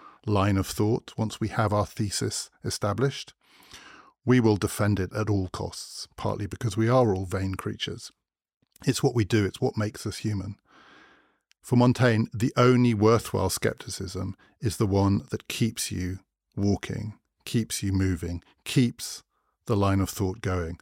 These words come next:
The only place that a train of thought can actually end is death. Otherwise, it should never stand still.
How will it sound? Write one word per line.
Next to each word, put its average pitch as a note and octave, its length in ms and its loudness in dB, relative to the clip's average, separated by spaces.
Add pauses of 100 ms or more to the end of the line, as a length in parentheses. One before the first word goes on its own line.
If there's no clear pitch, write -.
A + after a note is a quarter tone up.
(180)
The - 160 -6
only C3+ 320 6
place A2 440 0
that A2+ 140 -2
a A#2 60 0
train A2 320 2
of G#2 100 2
thought - 300 -2
can G#2 180 -2
actually G#2+ 600 -4
end A2 400 0
is G2 160 -2
death. - 500 -8 (460)
Otherwise, F#2+ 720 0 (500)
it - 140 -6
should G2+ 220 0
never G2 360 2
stand F2 380 -6
still. G2 460 -8